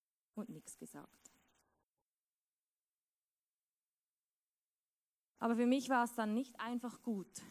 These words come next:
Ich habe wirklich gehadert mit Gott. Ich habe gesagt: "Ich verstehe es nicht.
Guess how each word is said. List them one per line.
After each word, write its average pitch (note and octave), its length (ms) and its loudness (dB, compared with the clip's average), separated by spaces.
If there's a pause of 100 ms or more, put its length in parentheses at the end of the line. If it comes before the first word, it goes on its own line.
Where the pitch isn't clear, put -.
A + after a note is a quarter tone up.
(420)
Ich - 60 -10
habe A3+ 160 -4 (100)
wirklich A#3+ 440 0
gehadert G#3 560 -10
mit F#3+ 160 -12
Gott. - 380 -14 (920)
Ich - 80 -12
habe G3+ 140 -8
gesagt: G#3 300 -10
"Ich - 120 -10
verstehe - 360 -10
es G3 140 -10
nicht. - 380 -18